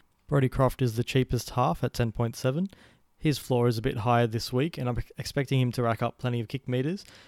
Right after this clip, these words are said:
but his ceiling is a bit lower against the Knights. His ownership has been six percent the last two weeks, and he could be a cheap pot option if it's a tight game. I'm leaving Anthony Milford out of my calculations. He's a bit too risky at that price, and he doesn't really have the floor like Croft does.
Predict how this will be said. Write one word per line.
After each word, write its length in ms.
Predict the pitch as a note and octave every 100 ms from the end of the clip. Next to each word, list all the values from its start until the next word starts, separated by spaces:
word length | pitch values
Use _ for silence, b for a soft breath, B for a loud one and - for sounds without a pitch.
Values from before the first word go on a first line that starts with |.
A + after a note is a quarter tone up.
| B
but 100 | -
his 140 | D3 C#3
ceiling 360 | - D3 C#3+
is 140 | C3+ A#2+
a 60 |
bit 160 | A#2+ A#2
lower 320 | A#2 A#2 A#2
against 260 | A2 A#2 A2+
the 80 | A#2
Knights. 460 | A2+ D3+ - - b b b b
His 120 | - D#3
ownership 360 | F#3+ G3 E3+
has 100 | D3
been 200 | C3+ C3
six 280 | - - -
percent 380 | - B2+ C3+ -
the 40 |
last 300 | A#2+ A#2 A#2
two 180 | - B2+
weeks, 320 | A#2 D3+ - -
and 100 | C3
he 60 |
could 160 | - D3+
be 100 | C#3
a 60 |
cheap 260 | B2+ - B2
pot 180 | A#2+ B2
option 380 | A#2 - F3+ E3+
if 140 | B2
it's 100 | A#2
a 60 | A#2+
tight 260 | A2+ A2
game. 340 | A#2+ A#2 A2 G#2 _ _ _ -
I'm 100 | B2+
leaving 380 | C#3 C3 B2+ B2+
Anthony 260 | A#2+ G#2
Milford 300 | G#2 G#2+ A#2
out 120 | A2 A2+
of 60 |
my 160 | A2 G#2+
calculations. 720 | - A2+ A#2+ A#2+ B2 D3 D3 b b b b
He's 160 | - B2
a 40 |
bit 160 | A#2+ D3+
too 180 | - C3+
risky 360 | B2+ - -
at 60 | A#2
that 200 | A#2 A#2+
price, 380 | - B2 D#3+ -
and 80 | B2
he 60 |
doesn't 260 | A#2+ C3 C3+
really 220 | B2 B2
have 180 | A2 G#2+
the 80 | A2
floor 480 | - A2+ A2+ A2
like 200 | G#2+ G#2+
Croft 340 | - A2+ A2 -
does. 340 | G2+ G2 -